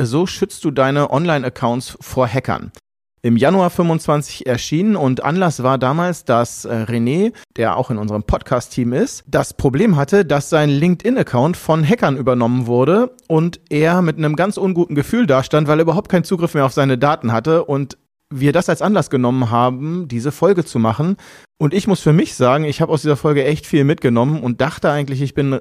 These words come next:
schon relativ gut geschützt, habe aber festgestellt, dass ich sowas wie Double Opt-in und, äh, irgendwelche anderen sicherheitsrelevanten Einlog-Mechanismen oder überhaupt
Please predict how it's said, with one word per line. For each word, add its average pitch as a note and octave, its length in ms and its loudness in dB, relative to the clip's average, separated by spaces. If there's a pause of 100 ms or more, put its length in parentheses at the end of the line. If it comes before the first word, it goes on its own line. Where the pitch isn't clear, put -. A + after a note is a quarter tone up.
(160)
schon C3+ 220 -2
relativ C3+ 440 0
gut C3+ 160 -4
geschützt, - 540 -4
habe C3 160 -4
aber B2 160 0
festgestellt, D#3+ 760 -2
dass A2+ 160 -2
ich C3+ 300 -8
sowas A#2 380 -2
wie A#2+ 120 -2
Double B2+ 340 -2
Opt-in D#3+ 600 -4
und, A#2 320 -2
äh, A2+ 300 0 (340)
irgendwelche D3 400 2
anderen D3+ 320 2
sicherheitsrelevanten C3+ 1700 -2 (280)
Einlog-Mechanismen D3 1000 0
oder B2+ 160 0
überhaupt A#2+ 480 -4